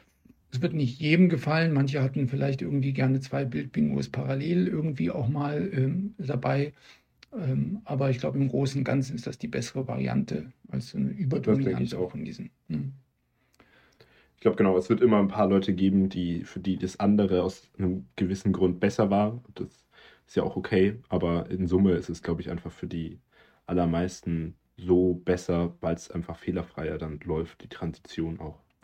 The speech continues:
Speaker 2: Und wir können ja sehr
Speaker 1: Mhm.
Speaker 2: wohl gewährleisten, dass das in einem Spiel jetzt nicht gewechselt wird. Dass es also nicht so ist, dass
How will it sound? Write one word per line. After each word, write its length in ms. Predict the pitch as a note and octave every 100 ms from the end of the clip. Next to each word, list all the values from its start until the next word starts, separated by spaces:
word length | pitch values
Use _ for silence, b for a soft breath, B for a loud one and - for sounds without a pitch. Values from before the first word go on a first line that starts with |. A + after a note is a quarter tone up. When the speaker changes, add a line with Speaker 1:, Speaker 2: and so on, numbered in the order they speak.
| b b b
Speaker 2:
Und 100 | E2+
wir 100 | F2+
können 200 | - F#2+
ja 120 | F#2
sehr 140 | E2+ E2+
Speaker 1:
Mhm. 80 |
Speaker 2:
wohl 120 | F#2 F#2
gewährleisten, 600 | F2 F2 F2 E2 - F2
dass 200 | E2+ -
das 180 | F2 -
in 200 | G#2+ G#2+
einem 200 | F2+ F2+
Spiel 400 | - - F#2+ F2
jetzt 180 | F2
nicht 160 | F#2+ F2+
gewechselt 440 | F2 E2 - D#2
wird. 160 | D#2+ D2+
Dass 120 | E2
es 140 | E2+ E2+
also 220 | D#2+ D#2
nicht 180 | E2+ -
so 160 | F#2
ist, 220 | D2+ -
dass 240 | E2+ E2+